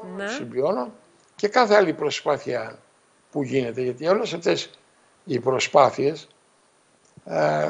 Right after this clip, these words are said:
Speaker 2: συσπηρώνουν ένα κόσμο που στο τέλος, ε, μπορεί να, να αποτελέσει, ε, σολίστες σε μια μεγάλη ορχήστρα.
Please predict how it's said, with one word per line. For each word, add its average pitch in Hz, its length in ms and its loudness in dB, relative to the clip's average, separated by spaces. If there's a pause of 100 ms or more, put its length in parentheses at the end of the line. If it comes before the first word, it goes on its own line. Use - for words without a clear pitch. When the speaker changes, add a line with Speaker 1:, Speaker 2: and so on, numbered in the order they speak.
(360)
Speaker 2:
συσπηρώνουν 190 640 6
ένα 185 220 6
κόσμο 160 720 2 (920)
που 175 140 -8
στο 147 200 -4
τέλος, 208 500 4
ε, 156 420 -4 (840)
μπορεί 170 380 -2
να, 170 380 2 (1000)
να 147 120 -2
αποτελέσει, 151 920 2 (720)
ε, 139 760 -4 (1300)
σολίστες 156 880 2 (420)
σε - 220 -4
μια 160 220 0
μεγάλη 147 360 4
ορχήστρα. 120 480 -4